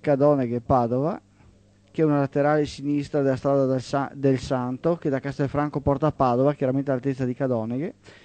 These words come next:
dopo la pizzeria Antico Guerriero.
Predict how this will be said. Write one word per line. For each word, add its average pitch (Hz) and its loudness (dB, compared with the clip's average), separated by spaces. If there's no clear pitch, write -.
dopo 156 6
la 156 6
pizzeria 156 2
Antico 147 -2
Guerriero. 120 0